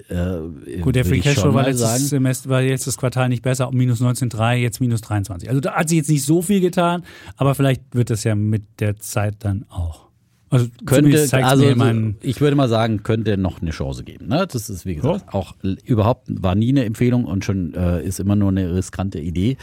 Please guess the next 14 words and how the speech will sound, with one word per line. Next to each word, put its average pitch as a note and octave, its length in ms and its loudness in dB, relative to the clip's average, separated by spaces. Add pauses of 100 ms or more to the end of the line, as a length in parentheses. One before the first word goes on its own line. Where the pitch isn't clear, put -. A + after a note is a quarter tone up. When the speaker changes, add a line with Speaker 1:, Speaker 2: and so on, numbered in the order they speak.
(440)
Speaker 1:
Aber, F2+ 540 0 (240)
ähm, E2 480 0
das D#2 200 -6
hier C#2+ 140 -6
nochmal C2 360 -6
als - 420 -14
kurze - 340 -10
Bestandsaufnahme - 880 -12 (840)
Speaker 2:
Hm. G#2 340 2 (340)
Speaker 1:
zu - 160 -6
meinen C#2 240 -2
immer C#2 220 -6
noch C2 180 -8
größten - 480 -8